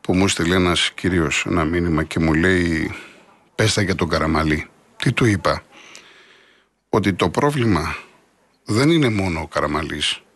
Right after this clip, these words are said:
ο υπουργός που παραιτήθηκε. Το, γιατί αν εγώ μιλούσα μόνο για τον Καραμαλή, αμέσως θα έδινα άλοθη στους προηγούμενους. Υποτίθεται ότι πήραμε τέσσερα δισεκατομμύρια ευρώ να φτιάξουμε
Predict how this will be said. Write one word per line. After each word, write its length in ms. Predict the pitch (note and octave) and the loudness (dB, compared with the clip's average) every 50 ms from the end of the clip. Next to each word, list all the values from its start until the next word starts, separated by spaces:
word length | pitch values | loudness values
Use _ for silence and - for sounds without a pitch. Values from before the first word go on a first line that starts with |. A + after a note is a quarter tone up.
| _ _ _ _ _ _ - | _ _ _ _ _ _ -8
ο 100 | - - | -4 -2
υπουργός 460 | F#2+ G2 - F#2+ F2+ F2 F2+ F2 - | -2 -2 -2 -2 -2 0 -2 -2 -2
που 100 | - - | -4 -2
παραιτήθηκε. 640 | - D#2+ D2+ D2+ D2 - - C#2 - - - - - - - _ _ _ _ _ _ _ _ _ _ _ _ - - - - - - - - - - - - - _ _ _ _ | -2 0 0 0 -2 -4 -8 -8 -10 -12 -16 -20 -20 -20 -20 _ _ _ _ _ _ _ _ _ _ _ _ -20 -20 -18 -18 -18 -18 -20 -20 -20 -20 -20 -20 -20 _ _ _ _
Το, 240 | - - G#2+ G#2+ - | 0 0 0 0 -2
γιατί 340 | - A2 G#2+ G2+ G2 C3+ C3+ | -2 -2 -2 0 2 2 2
αν 140 | C#3 C#3+ D3 | 4 4 4
εγώ 220 | D3 - G#2+ A#2+ | 4 4 2 2
μιλούσα 380 | B2+ B2 A2+ G#2+ B2+ B2+ - A#2 | 2 2 2 0 -2 -2 -2 0
μόνο 240 | G#2+ A2+ A#2 A#2 G#2+ | 2 2 2 2 2
για 100 | F#2+ G2 | 0 -2
τον 140 | - F2+ - | -4 -4 -4
Καραμαλή, 580 | F2 E2 E2 D#2 D#2 D2+ D2 D2 D#2 G2+ G#2+ - _ _ _ _ _ _ _ _ _ _ _ _ _ - | -2 -4 -2 -2 -4 -6 -6 -8 -10 -10 -12 -16 _ _ _ _ _ _ _ _ _ _ _ _ _ -4
αμέσως 500 | - G#2+ G#2+ C3+ C#3+ - - C3 - - | 0 2 2 2 2 0 -2 -2 -2 0
θα 80 | A2+ | 0
έδινα 420 | A2+ B2 B2 C3 A#2 A2+ G#2+ G#2 G#2+ | 0 2 2 2 2 2 2 0 0
άλοθη 300 | A2+ A#2+ B2+ A#2 C3 B2 | 2 2 0 0 0 -2
στους 240 | - - A2 G2+ | -2 -2 -4 -4
προηγούμενους. 800 | - - G#2+ G2 G2 A2 A2+ G#2+ F2+ D#2+ D#2 D2+ - - - - _ _ _ _ _ _ _ _ _ _ _ _ _ _ _ _ _ _ _ _ _ _ _ _ _ _ - - | -2 0 0 2 2 2 2 2 2 0 -4 -10 -12 -12 -14 -14 _ _ _ _ _ _ _ _ _ _ _ _ _ _ _ _ _ _ _ _ _ _ _ _ _ _ -6 -4
Υποτίθεται 880 | - B2 B2+ A#2+ G2+ - B2 A2 - A2 G2 - B2 B2+ D3 D3+ - - - - _ - - - - - - - _ _ | -2 0 0 -2 0 0 0 0 0 -2 -2 0 0 0 -2 -4 -8 -18 -20 -20 _ -20 -20 -20 -20 -20 -20 -20 _ _
ότι 220 | - A#2 A2 A#2 A2 | -2 -2 0 0 0
πήραμε 300 | B2 D3 D3+ D#3 C#3+ B2 | 2 2 4 4 4 2
τέσσερα 420 | - - D3+ C#3+ - D#3 C3 C3 | 2 0 0 2 2 2 2 2
δισεκατομμύρια 680 | A#2+ A2+ - B2+ G#2 A2 F#2 A#2 A2 B2 C3+ C#3 C3+ B2 | 0 0 -2 -2 -2 -2 0 2 2 2 4 4 4 2
ευρώ 240 | G#2+ G2+ A2 C3+ C#3 | 2 2 2 2 2
να 160 | C3+ B2+ A2 | 2 0 0
φτιάξουμε 640 | - - C3+ C3 - - - C#3 C#3 C#3 D3 D3 | 0 -2 -2 -2 -2 -2 0 0 0 0 -2 -6